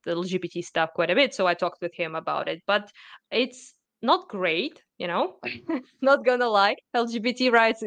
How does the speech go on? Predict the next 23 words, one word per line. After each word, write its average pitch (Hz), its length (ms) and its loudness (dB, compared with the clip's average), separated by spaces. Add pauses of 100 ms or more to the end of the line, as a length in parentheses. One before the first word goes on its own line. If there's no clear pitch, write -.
(100)
are 220 100 6 (120)
not 226 180 -4
great 196 500 2
in 226 160 0
Ukraine, 233 480 0 (320)
uh, 190 360 6 (120)
but, 214 240 4 (120)
uh, 208 180 2
way 196 480 2
better 208 440 0 (120)
than 202 180 -4
they 190 120 4
are 185 140 4
in 180 140 -6
Russia, 170 400 -2 (220)
which 185 180 -2
is 190 120 -2
something 180 340 0
that 160 140 0
is 175 140 0
important 185 540 2
to 185 80 0
know. 180 260 2